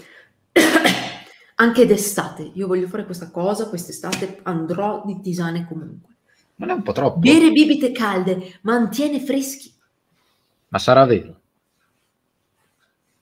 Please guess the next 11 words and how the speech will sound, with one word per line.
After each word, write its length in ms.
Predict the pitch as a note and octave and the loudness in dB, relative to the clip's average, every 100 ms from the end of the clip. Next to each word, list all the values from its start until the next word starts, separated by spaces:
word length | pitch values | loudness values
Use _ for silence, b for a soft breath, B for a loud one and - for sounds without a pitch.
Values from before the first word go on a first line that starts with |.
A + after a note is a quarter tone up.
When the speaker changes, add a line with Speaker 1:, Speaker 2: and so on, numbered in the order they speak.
| _ _ b b b b | _ _ b b b b
Speaker 1:
Ma 120 | - B3+ | -10 -4
chi 140 | D#4+ | -4
te 100 | D#4+ | -2
le 100 | E4+ | 0
dice 280 | E4+ D4 C4+ | 2 2 0
tutte 220 | B3+ C4 | -6 -8
ste 140 | C4 C4 | -6 -6
minchiate? 640 | B3 B3 A#3 A#3 G#3+ F#3+ F3 D#3+ D3+ - B B B B B B B B B B B | -6 -6 -2 -2 -2 -6 -8 -12 -18 -20 B B B B B B B B B B B
Speaker 2:
Ma 120 | - C3 | -4 0
voi 180 | F#3 | 2
giovani, 560 | G3+ C3+ F#2+ E2+ E2 E2 | 2 0 -6 -8 -14 -16